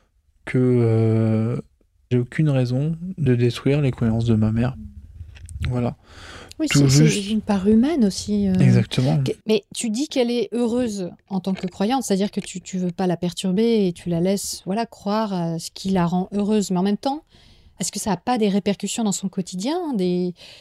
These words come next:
Speaker 3: je veux dire, elle, elle vit tellement dans la pensée magique, est-ce que ça crée pas
Speaker 1: Est-ce que
Speaker 3: aussi
Speaker 1: ça
Speaker 3: des
Speaker 1: crée pas,
Speaker 3: problèmes dans
Speaker 1: euh,
Speaker 3: sa
Speaker 1: des
Speaker 3: vie ?
Speaker 1: problèmes dans sa vie ? Dans sa façon de vouloir voir les choses et tout ça, c'est quand même délicat.
Speaker 3: Mm.
Speaker 1: Il y a quelque temps, euh, j'ai perdu un oncle qui s'est pendu.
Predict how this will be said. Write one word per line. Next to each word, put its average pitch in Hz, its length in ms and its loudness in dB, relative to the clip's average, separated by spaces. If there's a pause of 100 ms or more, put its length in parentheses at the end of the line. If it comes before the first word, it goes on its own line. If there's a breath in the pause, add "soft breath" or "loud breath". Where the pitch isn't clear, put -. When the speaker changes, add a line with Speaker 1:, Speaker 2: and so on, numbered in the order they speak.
(140 loud breath)
Speaker 3:
je - 80 -16
veux 208 60 -8
dire, 254 260 -2
elle, 190 260 -2
elle 190 120 0
vit 190 100 -6
tellement 226 380 0
dans 208 80 2
la 185 80 2
pensée 190 260 -4
magique, 196 440 -2
est-ce 190 200 -2
que - 120 -10
ça 190 120 -2
crée 214 220 -6
pas - 140 2
Speaker 1:
Est-ce 247 120 4
que 151 60 4
Speaker 3:
aussi 127 80 2
Speaker 1:
ça - 80 4
Speaker 3:
des 135 40 0
Speaker 1:
crée 143 140 0
pas, 220 60 2
Speaker 3:
problèmes 170 260 4
dans 131 60 6
Speaker 1:
euh, 131 40 4
Speaker 3:
sa 123 140 2
Speaker 1:
des 175 80 0
Speaker 3:
vie ? 175 60 -6
Speaker 1:
problèmes 156 200 2
dans 135 100 2
sa 151 180 -2
vie ? 214 160 0 (1200 loud breath)
Dans 131 140 0
sa 131 180 -2
façon 135 340 0
de 131 60 4
vouloir 120 320 0
voir 120 180 0
les 117 140 0
choses 139 320 -2
et 127 60 -4
tout 135 180 -10
ça, 170 180 0
c'est - 320 -6
quand 147 140 -2
même 147 140 2
délicat. 127 360 -2 (720 loud breath)
Speaker 3:
Mm. 196 200 -2 (180)
Speaker 1:
Il 135 80 2
y - 20 6
a 139 60 4
quelque 147 320 -2
temps, 165 420 2
euh, 113 140 2
j'ai 110 160 -4
perdu 123 280 0
un 107 200 2
oncle 117 260 -4 (600 soft breath)
qui - 120 -12
s'est 131 140 0
pendu. 117 380 0